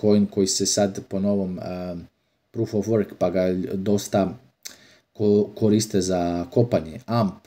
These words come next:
isto dobra priča. Moonbeam, Swissborg, nemojmo zaboraviti Swissborg, em, Horizon Zen, isto ok coin.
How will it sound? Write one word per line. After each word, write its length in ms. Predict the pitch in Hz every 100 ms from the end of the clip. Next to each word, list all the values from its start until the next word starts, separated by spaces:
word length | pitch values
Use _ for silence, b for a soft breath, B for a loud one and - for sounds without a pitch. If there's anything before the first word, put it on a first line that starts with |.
| _
isto 320 | 104 101 - 107
dobra 320 | 117 113 104
priča. 480 | - 98 95 95 76
Moonbeam, 680 | 87 113 120 107 101 82 - b b b b
Swissborg, 640 | - 123 127 113 127 110 - - - _ _ -
nemojmo 320 | 92 98 101
zaboraviti 500 | 101 101 107 107 107
Swissborg, 560 | 101 113 104 110 104 - - -
em, 520 | 90 82 80 82 90 -
Horizon 480 | 101 104 127 113 101
Zen, 320 | 104 120 87 - _ -
isto 280 | 101 - 110
ok 100 | - 107 101
coin. 260 | 107 82